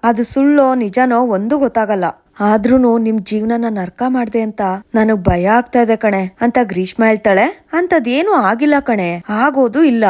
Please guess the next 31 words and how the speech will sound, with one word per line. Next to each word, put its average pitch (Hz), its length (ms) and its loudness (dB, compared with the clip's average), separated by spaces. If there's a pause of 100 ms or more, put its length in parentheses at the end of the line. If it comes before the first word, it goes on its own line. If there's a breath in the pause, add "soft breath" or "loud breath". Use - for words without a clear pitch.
(260)
ನಿಮ್ 240 240 2
ಬಾವನ್ 240 320 2
ಸಿಟ್ನೆಲ್ಲ 269 500 -2
ಒಂದ್ 240 200 -4
ಕಡೆ 247 220 -4
ಗುಡ್ಡೆ 196 300 -4
ಹಾಕುದ್ರುನು 196 720 -4
ಅವ್ರಿಗ್ 277 460 2
ನನ್ 277 160 0
ಮೇಲೆ 302 180 0
ಇರೋ 285 140 2
ಪ್ರೀತಿಲಿ 254 540 -2 (200)
ಅದು 240 180 -6
ಒಂದ್ 269 160 -4
ಚಿಟ್ಕೆಗೂ 370 500 -6
ಸಮ 247 280 -4 (120)
ಅಲ್ಲ. 170 120 -2 (260)
ನೀನ್ 349 220 2
ಆ 240 140 4
ವಿಷಯನ 247 360 -2 (140)
ಬಿಟ್ಟಾಕು. 196 500 -2 (140)
ಈಗ 294 220 -2
ನಾನ್ 247 180 -4
ಹೇಳೋದನ್ನ 220 440 -4
ಕರೆಕ್ಟಾಗ್ 226 540 -8
ಕೇಳಿಸ್ಕೊ. 202 360 -6 (180)
ಹಠ 202 260 0
ಮಾಡೋಕ್ 233 340 0
ಹೋಗಿ 214 280 -2
ಸುಮ್ 254 260 -6
ಸುಮ್ನೆ 277 300 -2